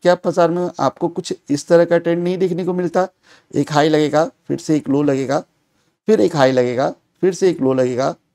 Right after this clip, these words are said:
फिर प्राइस ऊपर की तरफ जाएगा, फिर से नीचे आएगा, फिर ऊपर की तरफ जाएगा, फिर से नीचे आएगा और फिर से ऊपर की तरफ जाएगा। It's also bull market ना, प्राइस आखिर में तो ऊपर ही जा रहा है।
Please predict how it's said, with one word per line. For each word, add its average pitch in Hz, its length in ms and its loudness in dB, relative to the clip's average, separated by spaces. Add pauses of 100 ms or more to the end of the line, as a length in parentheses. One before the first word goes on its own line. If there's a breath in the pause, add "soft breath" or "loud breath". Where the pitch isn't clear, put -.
फिर 170 100 0
प्राइस 143 340 -2
ऊपर 143 280 -2
की 139 80 -6
तरफ 131 220 -2
जाएगा, 123 400 -2
फिर 170 200 -4
से 175 180 -2
नीचे 151 340 0
आएगा, 127 440 0 (500)
फिर 202 140 4
ऊपर 151 300 -2
की 147 80 -2
तरफ 135 220 -2
जाएगा, 131 460 -2
फिर 190 200 -4
से 190 160 -2
नीचे 165 300 -2
आएगा 131 420 -2 (180)
और 123 140 -2
फिर 165 280 -4
से 180 500 2 (140)
ऊपर - 300 -6
की 120 100 -12
तरफ 113 220 -8
जाएगा। 113 380 -8 (540 soft breath)
It's 143 200 -4 (240)
also 107 420 -2
bull 147 180 0
market 123 420 -6
ना, 160 180 -6 (200)
प्राइस 107 280 -6
आखिर 127 280 -4
में 185 160 -4
तो 202 100 2
ऊपर 208 280 4
ही 240 80 2
जा 196 180 4
रहा 175 120 6
है। 165 80 -6